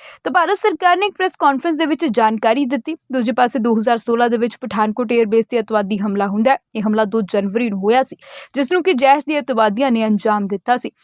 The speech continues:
ਤਾਂ ਦੱਸ ਦੇਈਏ ਕਿ ਹੁਣੇ ਘੁਸਪੈਠੀਆ ਕਾਬੂ ਹੋਇਆ, ਜਿਸ ਤੋਂ ਬਾਅਦ ਕਿ ਹੁਣ ਇਸ ਦੀਆਂ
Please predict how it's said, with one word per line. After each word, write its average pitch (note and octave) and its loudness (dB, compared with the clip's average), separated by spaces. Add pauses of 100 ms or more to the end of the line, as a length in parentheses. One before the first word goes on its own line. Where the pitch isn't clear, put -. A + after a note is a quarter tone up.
(280)
ਤਾਂ D#4 -2
ਦੱਸ D#4 2
ਦੇਈਏ G4+ 2
ਕਿ F#4+ -2
ਹੁਣੇ E4+ -2
ਘੁਸਪੈਠੀਆ D#4 -4
ਕਾਬੂ A#3 0
ਹੋਇਆ, C4 0
ਜਿਸ B3+ -4
ਤੋਂ C#4 -6
ਬਾਅਦ A3 2
ਕਿ B3+ -8
ਹੁਣ B3 -2
ਇਸ A#3 -2
ਦੀਆਂ A#3+ -2